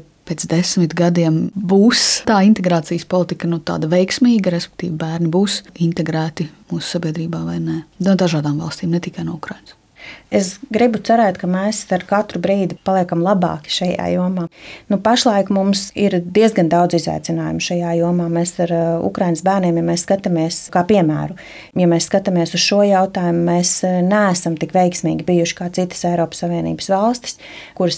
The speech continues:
Speaker 2: ir atradušas šos te veidus aktīvāk iekļaut, vai arī kurām ir bijušas lielākas zināšanas pirms šī te lielā pieplūduma, kur ir strādājuši ar, ā,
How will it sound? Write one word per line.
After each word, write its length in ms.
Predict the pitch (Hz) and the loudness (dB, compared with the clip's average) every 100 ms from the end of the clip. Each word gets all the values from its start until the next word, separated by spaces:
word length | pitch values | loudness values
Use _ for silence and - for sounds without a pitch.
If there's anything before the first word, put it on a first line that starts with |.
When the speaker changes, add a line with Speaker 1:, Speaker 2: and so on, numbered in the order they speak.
| 185 | 0
Speaker 2:
ir 80 | 170 | 0
atradušas 580 | 180 196 180 165 156 - 180 | 0 0 0 0 -2 -2 -2
šos 180 | 175 | -2
te 80 | 170 | -2
veidus 400 | 175 175 175 - - | 0 0 -2 -6 -4
aktīvāk 640 | 202 202 175 165 170 170 254 | -4 -2 -4 -2 -2 2 2
iekļaut, 340 | 247 185 175 | 2 0 0
vai 140 | 175 170 | 2 2
arī 80 | 170 170 | 2 2
kurām 300 | 175 160 165 | 2 2 0
ir 80 | 175 | 0
bijušas 560 | 175 170 - - 170 | 0 0 -4 -2 0
lielākas 480 | 175 196 165 156 165 185 | 4 4 2 -2 -4 0
zināšanas 580 | 139 156 - 165 151 - | 0 -2 -4 -4 -4 -2
pirms 240 | 175 165 - | 0 0 -2
šī 140 | 160 | -4
te 160 | 165 165 | 0 0
lielā 240 | 180 175 165 | 2 0 0
pieplūduma, 480 | 180 175 170 160 160 | -2 0 -2 0 -2
kur 160 | 175 | -2
ir 80 | 165 | -2
strādājuši 640 | - 180 170 165 160 151 165 | -2 0 0 -2 -4 -4 -4
ar, 80 | 160 | -2
ā, 100 | 165 | -4